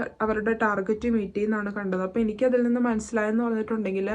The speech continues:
ഈ എൻ എച്ച് എസിൻ്റെ ഒരു അഡ്മിനിസ്ട്രേറ്റീവ് ലെവൽ, അതായത് നമ്മളൊക്കെ ഫ്രണ്ട് ലൈനിൽ വർക്ക് ചെയ്യുന്നതാണ്, ഡോക്ടേഴ്സ്, നഴ്സസ്,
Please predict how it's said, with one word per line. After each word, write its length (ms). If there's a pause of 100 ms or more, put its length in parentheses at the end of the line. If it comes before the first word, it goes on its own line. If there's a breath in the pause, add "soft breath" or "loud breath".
ഈ 140
എൻ 220
എച്ച് 160
എസിൻ്റെ 420
ഒരു 100
അഡ്മിനിസ്ട്രേറ്റീവ് 1000
ലെവൽ, 260
അതായത് 240
നമ്മളൊക്കെ 400
ഫ്രണ്ട് 360
ലൈനിൽ 280
വർക്ക് 260
ചെയ്യുന്നതാണ്, 380
ഡോക്ടേഴ്സ്, 440
നഴ്സസ്, 560